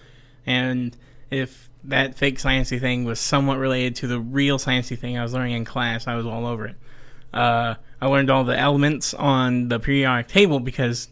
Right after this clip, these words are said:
Tony Stark in Iron Man two learns how to formulate a new element. I don't know how. Well, I do. They show in the movie. Kinda. He shoots, like, a big laser at a triangle.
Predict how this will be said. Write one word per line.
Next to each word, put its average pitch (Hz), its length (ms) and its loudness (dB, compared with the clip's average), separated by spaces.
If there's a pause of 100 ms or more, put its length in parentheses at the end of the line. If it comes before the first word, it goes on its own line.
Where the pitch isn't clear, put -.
Tony 143 220 4
Stark 156 340 2
in 113 140 -4
Iron 139 260 2
Man 127 200 0
two 170 420 6 (960)
learns 147 260 4
how 147 120 4
to 135 380 0 (240)
formulate 139 760 4 (220)
a 151 140 4
new 143 400 8
element. 120 600 0 (3000)
I 143 80 -6
don't 131 140 2
know 123 260 2 (880)
how. 143 420 2 (540)
Well, 135 100 0
I 123 100 0
do. 123 380 -2 (160)
They 127 220 -2
show - 200 -6
in 117 100 -4
the 120 80 -4
movie. 120 400 -6
Kinda. 131 280 -4
He 120 60 -4
shoots, 139 220 -10
like, 127 120 -2
a 120 40 -2
big 123 200 -4
laser 127 320 -2
at 120 120 0
a 113 40 -4
triangle. 120 520 -6